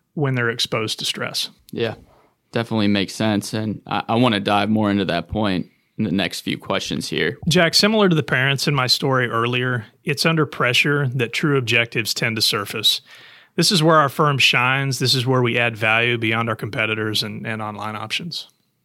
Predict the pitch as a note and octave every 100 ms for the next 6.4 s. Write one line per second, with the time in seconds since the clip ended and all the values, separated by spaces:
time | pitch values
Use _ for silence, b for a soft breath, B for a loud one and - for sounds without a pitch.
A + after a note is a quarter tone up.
0 | - G#2+ G#2 B2+ C3 B2+ A2+ A2 A2+ G2+
1 | F#2+ G2 F#2+ F#2 F#2+ F#2+ F#2 G#2 G2+ F#2
2 | A2 - - D3+ C3+ G#2 A2 C3 G#2 -
3 | G2+ G2 G2+ G2+ F2+ A2 G2+ F#2+ A#2+ -
4 | - A#2+ G2+ G#2 A2+ G#2+ G2+ G2+ G2 F2
5 | E2 - - G#2+ G2+ - - G2 - F#2
6 | - F#2+ F#2+